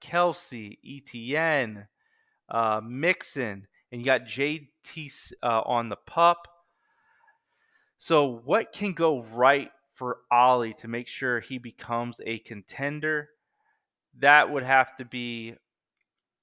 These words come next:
uh, J T comes back with a vengeance, maybe possibly traded. Possibly. That would be good for Ollie. Um, you have also,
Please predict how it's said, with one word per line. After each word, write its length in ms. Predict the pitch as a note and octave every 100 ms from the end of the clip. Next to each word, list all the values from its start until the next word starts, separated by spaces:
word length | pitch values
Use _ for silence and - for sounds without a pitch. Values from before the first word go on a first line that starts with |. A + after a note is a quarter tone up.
| - _ -
uh, 260 | B2 A#2+ A2+
J 240 | - D3
T 180 | - D3+
comes 260 | - C#3 A#2+
back 300 | C3 C3 C3
with 100 | A#2
a 40 |
vengeance, 580 | A2+ B2 D3+ E3 - - -
maybe 400 | A#2+ A#2+ B2 A#2
possibly 580 | - B2 A#2 - B2 A2+
traded. 500 | - C3 C#3 G#3+ - _ _ _ _ _ _ _ _ _ _ _ _ _
Possibly. 540 | - D#3+ E3+ G3+ A#3 D#4+ _ _ _ _ _ _
That 140 | C3 C3
would 140 | B2+
be 120 | B2
good 200 | A#2+ B2+
for 200 | - B2+
Ollie. 480 | G#2+ A#2+ C3 D#3+ G#3+ _ _ _ _ -
Um, 500 | B2 B2 A#2+ A#2 A2 - _ _ _ _ _ _ _ -
you 160 | B2
have 500 | A#2+ B2+ B2+ B2 A#2 - _ _ _ _ _ _ -
also, 680 | C3 - C3+ B2+ A#2+ A2+